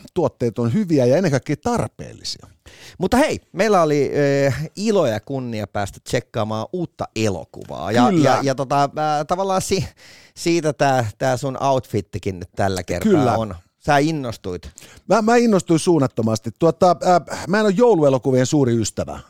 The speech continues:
Speaker 1: Et mä,
Speaker 2: Mm.
Speaker 1: mä kuulun niihin tyyppeihin, joiden mielestä, äh, Die Hard on jouluelokuvien valikko-, äh, niin kuin ehdottomia niin kuin vali-, valioyksilöitä.
Speaker 2: Jaa.
Speaker 1: Ja, ja nämä taas romanttisemmat räpeltelyt, niin tota, niin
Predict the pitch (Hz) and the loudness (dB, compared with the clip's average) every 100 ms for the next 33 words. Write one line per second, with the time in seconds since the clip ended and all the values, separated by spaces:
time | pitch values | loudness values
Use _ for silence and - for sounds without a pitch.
0 | - 127 151 160 170 233 185 180 165 131 | -4 0 2 0 0 2 2 4 2 2
1 | 147 131 131 120 120 123 131 120 - 120 | 0 0 0 2 2 2 2 0 0 0
2 | 101 104 123 113 104 - - 139 165 135 | 0 -8 -8 -10 -12 -18 -4 2 4 4
3 | 127 120 104 113 123 110 104 135 127 117 | 4 2 -2 -2 -2 -2 -4 0 0 2
4 | 107 104 - 104 101 104 92 - - - | -2 -4 -4 -4 -4 -4 -6 -10 -18 -18
5 | 110 120 113 120 98 110 107 - 131 117 | -16 -14 -12 -10 -4 -4 -4 -6 -2 -2
6 | - 107 104 98 - 98 101 98 90 110 | -2 -2 -2 -4 -8 -12 -10 -6 -2 -2
7 | 101 92 - - 113 117 107 101 110 - | -2 -10 -20 -10 -4 -2 -2 -4 -6 -6
8 | 104 80 78 113 104 85 - - - - | -6 -8 -6 -2 -2 -4 -10 -20 -20 -16
9 | - 113 113 123 120 127 123 147 165 151 | -4 0 2 0 0 0 0 2 2 0
10 | - 110 107 107 - 101 117 117 117 107 | -2 -2 -2 -2 -6 -6 -4 -2 -2 -2
11 | 113 104 98 107 95 - 101 - 101 92 | -2 -4 -4 -6 -6 -6 -8 -4 -2 -4
12 | - - - 95 123 | -8 -20 -18 -6 -4